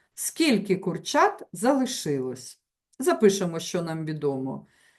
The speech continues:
Було, заховалось, залишилось.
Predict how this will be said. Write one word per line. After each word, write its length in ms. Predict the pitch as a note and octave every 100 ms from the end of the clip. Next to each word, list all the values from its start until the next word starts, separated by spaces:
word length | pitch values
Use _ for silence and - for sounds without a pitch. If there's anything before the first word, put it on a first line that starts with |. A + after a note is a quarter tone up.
| _ _ _
Було, 1000 | D#3 F3 B3+ G#3+ C#3+ C3+ B2+ F#3+ D#4 G#4+ -
заховалось, 1200 | D#3+ G#3 G#3 E3+ C#3+ C3 C3 D3 G3+ G4+ G#4 -
залишилось. 1120 | G3 B3 G4+ C#4 G3+ - D#3 C3+ C3+ C3 -